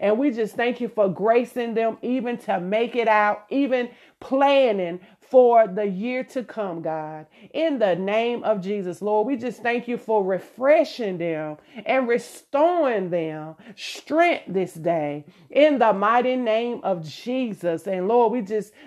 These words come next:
lift up this generation today. Lord,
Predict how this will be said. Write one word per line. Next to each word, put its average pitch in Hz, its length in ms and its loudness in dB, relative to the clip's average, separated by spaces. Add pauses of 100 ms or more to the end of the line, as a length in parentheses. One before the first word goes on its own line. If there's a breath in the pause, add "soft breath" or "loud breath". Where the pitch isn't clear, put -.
lift 262 340 6
up 247 220 0
this 240 240 -8
generation 202 1200 -4
today. 160 580 -6 (240 loud breath)
Lord, 269 560 6